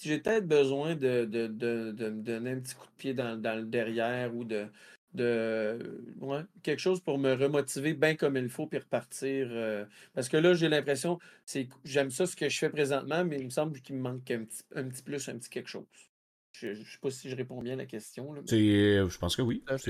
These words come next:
Speaker 2: C'est,
Speaker 3: ben oui.
Speaker 2: euh, oui, absolument.
Speaker 1: Ou s'il y a quelqu'un qui veut me manager, là, qui veut m'aider avec les réseaux
Speaker 3: Hey.
Speaker 1: sociaux, là, <laughs> je suis preneur.
Speaker 3: Ça, c'est, ça, c'est
Speaker 1: <laughs>
Speaker 3: tellement une affaire qui manque, honnêtement, sur Twitch, là, des agents, genre des managers, là. Ça serait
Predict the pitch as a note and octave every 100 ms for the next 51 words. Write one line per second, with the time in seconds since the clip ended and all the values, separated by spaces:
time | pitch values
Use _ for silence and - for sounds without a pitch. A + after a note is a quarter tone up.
0 | F#2+ F2 E2+ E2 E2 E2 D#3+ - - F2+
1 | D#3 - - - - F#3 A3 - - -
2 | G#3+ A3 G#3+ C#4+ C#4+ G#3 G3+ G3 G3 F3+
3 | F3+ D#3+ C#3 E3+ A3+ G#3+ D#3 E3 - -
4 | D3+ E3 E3 D#3 F#3+ G3 D#3 D#3 D#3+ A#2+
5 | D#3+ C3+ E3+ F#3 F#3+ E3 D#3 D#3+ - -
6 | - - - - - F#3+ G3 F3+ E3+ G3+
7 | - C#3+ C#3+ C3+ - - - - B3+ F3
8 | E3 E3+ E3+ F3+ G#3 D#3 D3 - E3+ F3+
9 | - C#3+ C#3 E3+ D#3 C3+ C3+ C3+ D3+ E3
10 | C3 - D#3 F3 F3+ D3 B2+ B2 A#2 C#3+
11 | C#3+ C#3 B2 A#2+ A#2+ B2 A#2 G#2+ A2+ A2+
12 | A#2 B2 B2 C3+ D#3+ D3+ B2+ A#2 G#2 A2+
13 | A#2+ B2 A#2+ A#2+ B2 - - - D3+ B2
14 | A#2+ C#3+ C3+